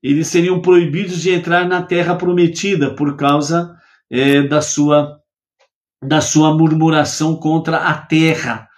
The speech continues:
né? Né? Então, a sua murmuração contra a terra, a terra prometida, foi uma dúvida que eles colocaram no poder de Deus de dar-lhes a terra prometida.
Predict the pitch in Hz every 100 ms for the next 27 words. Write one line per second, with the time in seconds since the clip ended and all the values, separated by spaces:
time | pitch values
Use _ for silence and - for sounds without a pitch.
0 | _ _ _ - 131 156 165 - _ _
1 | _ - 123 139 143 143 151 156 156 160
2 | - 208 185 185 170 165 160 - 165 160
3 | 156 156 147 156 160 151 - 165 170 170
4 | 202 247 - _ _ 135 - 160 151 147
5 | 160 147 143 143 180 196 196 - - -
6 | _ _ 165 180 185 185 131 123 233 233
7 | 170 156 156 170 160 - 175 165 160 165
8 | 170 175 185 175 175 131 185 165 143 151
9 | 120 175 185 143 139 170 127 151 165 156
10 | 170 170 - - - 151 147 170 160 165
11 | 165 165 170 170 - 139 127 123